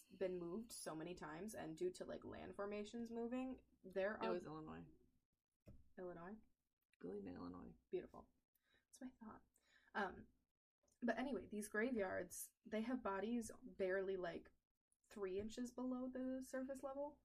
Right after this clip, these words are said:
Speaker 2: Mm-hmm.
Speaker 1: Like, if you make a misstep in one of the <laughs> grave-, in one of these graveyards in Galena, you could step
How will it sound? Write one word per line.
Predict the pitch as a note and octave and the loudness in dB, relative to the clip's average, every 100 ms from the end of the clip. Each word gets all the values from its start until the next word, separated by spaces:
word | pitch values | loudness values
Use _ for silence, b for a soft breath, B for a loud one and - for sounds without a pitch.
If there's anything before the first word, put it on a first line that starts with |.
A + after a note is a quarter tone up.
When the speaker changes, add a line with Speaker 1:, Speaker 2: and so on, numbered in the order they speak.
| _ _ _ - | _ _ _ -16
Speaker 2:
Mm-hmm. | F3 F3+ F3+ - | -14 -12 -10 2
Speaker 1:
Like, | F#3+ D#3+ - - b b b - | 2 2 -8 -18 b b b 0
if | A3 A3 | 2 4
you | A3+ C#4+ F4+ | 6 6 6
make | F#4 C4+ | 2 2
a | G#3 | -2
misstep | B3+ - D4+ D4+ | -2 -2 -2 0
in | G3 F#3 | 0 0
one | G#3 | 0
of | A3+ | 2
the | |
<laughs> | G#3+ | 2
grave-, | A3 B3 C4 - A3 | 2 2 0 0 0
in | G3+ G3 | 0 0
one | G#3 | -2
of | A3+ | -2
these | G#3 - | -2 -2
graveyards | F#3 F#3 A3+ B3 B3 - | -2 0 0 0 -2 -4
in | G3 | -4
Galena, | F#3+ F#3 G3 C4 D4 G3 | -2 -2 -2 -2 -4 -4
you | G#3+ | -2
could | A3 A3 F#3+ G3 - | 0 0 0 -4 -14
step | - - F#3 | -10 -2 0